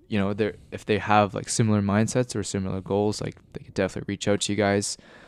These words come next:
Uh, I know the currently, like, the stu-, like, the, not students, but your,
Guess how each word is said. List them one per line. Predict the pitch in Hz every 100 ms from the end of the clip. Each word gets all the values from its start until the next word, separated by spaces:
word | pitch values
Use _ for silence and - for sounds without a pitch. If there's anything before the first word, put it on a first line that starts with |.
| - -
Uh, | 98 95
I | 101
know | 107 104
the | 104 101 98 87 -
currently, | - 113 98 101 104 101
like, | 98 - _
the | -
stu-, | - 104 - -
like, | 101 -
the, | 104 98 95 90 - -
not | 101 -
students, | 98 92 -
but | 98 90 98
your, | 98 98 95